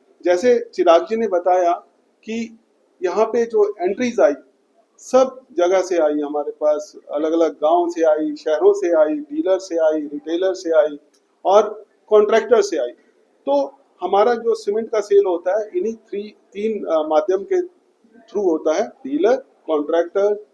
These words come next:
and retailer। इनके साथ रिलेशन अगर हमारा बढ़ेगा, तो हम अपनी सेल में इजाफा लेके आ सकते हैं। Nuvoco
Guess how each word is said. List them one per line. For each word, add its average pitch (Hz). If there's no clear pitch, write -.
and 175
retailer। 139
इनके 254
साथ 247
रिलेशन 202
अगर 196
हमारा 185
बढ़ेगा, 196
तो 208
हम 170
अपनी 165
सेल 151
में 247
इजाफा 156
लेके 147
आ 131
सकते -
हैं। -
Nuvoco 247